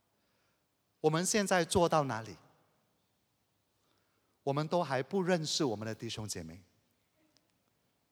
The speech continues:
对吗？我们这两三百个人，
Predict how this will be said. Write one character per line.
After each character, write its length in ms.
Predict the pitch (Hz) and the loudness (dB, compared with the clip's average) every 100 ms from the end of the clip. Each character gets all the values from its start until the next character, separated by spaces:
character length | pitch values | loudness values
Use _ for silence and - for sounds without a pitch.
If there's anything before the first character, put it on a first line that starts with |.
| _ _ _ _ _ _ _ _ _ _ _ _ _ | _ _ _ _ _ _ _ _ _ _ _ _ _
对 120 | 160 156 | 0 0
吗？ 220 | 123 120 - _ _ _ _ _ _ _ _ _ - | 0 -6 -18 _ _ _ _ _ _ _ _ _ -6
我 100 | 135 | -4
们 160 | 147 | -4
这 140 | 185 170 | -2 0
两 260 | 135 120 | 0 -2
三 240 | 120 165 160 | -2 -2 -2
百 140 | 123 | -4
个 120 | 110 127 | -4 -6
人， 320 | 101 92 | -6 -10